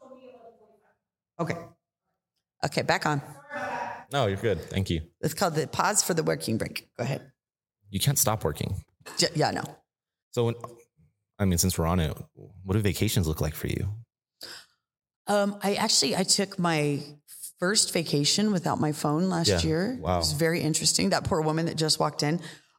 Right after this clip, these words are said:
Speaker 1: um, got to have the phone 'cause she,
Speaker 2: Oh.
Speaker 1: that's, that's one of, one of my best friends and also a partner in several of the companies that we own.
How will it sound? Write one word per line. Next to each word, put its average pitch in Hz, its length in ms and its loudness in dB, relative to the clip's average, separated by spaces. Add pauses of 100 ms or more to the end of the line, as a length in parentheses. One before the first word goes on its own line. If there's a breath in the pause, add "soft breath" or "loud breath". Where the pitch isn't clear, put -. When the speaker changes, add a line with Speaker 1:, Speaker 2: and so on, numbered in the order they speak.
(100)
Speaker 1:
um, 147 640 0 (440)
got - 220 2
to - 100 2
have 151 220 2
the - 60 -2
phone 160 500 0 (100)
'cause - 360 2
she, 87 140 4
Speaker 2:
Oh. 82 240 0
Speaker 1:
that's, - 260 0
that's 120 280 0
one 151 180 0
of, 139 180 2 (260)
one 123 260 2
of 147 60 4
my 143 100 2
best 143 240 2
friends 143 340 2
and 135 140 0
also 135 460 4
a - 80 -2
partner 135 320 0
in 131 80 2
several 143 280 2
of 139 80 0
the 135 80 -2
companies 135 420 0
that - 100 2
we 139 120 2
own. 135 160 2